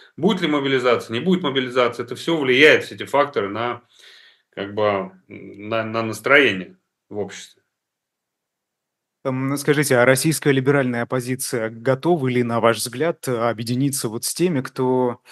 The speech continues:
Speaker 2: ну, кого либеральной не назовешь, но оппозиция уже формируется, да, это жены мобилизованных там, и даже такие люди, как, э, там, Стрелковы и подобные?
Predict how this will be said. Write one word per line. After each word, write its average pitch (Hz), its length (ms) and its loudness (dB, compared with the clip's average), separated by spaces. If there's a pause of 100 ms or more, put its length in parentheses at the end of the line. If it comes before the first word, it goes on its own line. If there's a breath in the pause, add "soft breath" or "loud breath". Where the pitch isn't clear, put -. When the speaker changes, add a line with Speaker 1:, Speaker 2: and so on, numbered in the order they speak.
(220 loud breath)
Speaker 2:
ну, 131 140 0
кого 135 200 4
либеральной 135 500 4
не 123 100 -2
назовешь, 131 420 0
но 131 120 0
оппозиция 127 540 -2
уже 117 200 -2
формируется, 127 680 0
да, 117 120 -2
это 117 180 -2
жены 117 240 -4
мобилизованных 113 760 -4
там, 101 280 -6 (240 loud breath)
и 117 240 -6
даже 127 380 4
такие 127 280 0
люди, 135 220 0
как, 113 300 -6
э, 104 360 -4
там, 95 400 -8
Стрелковы 127 640 -2
и 110 40 -4
подобные? 98 640 -4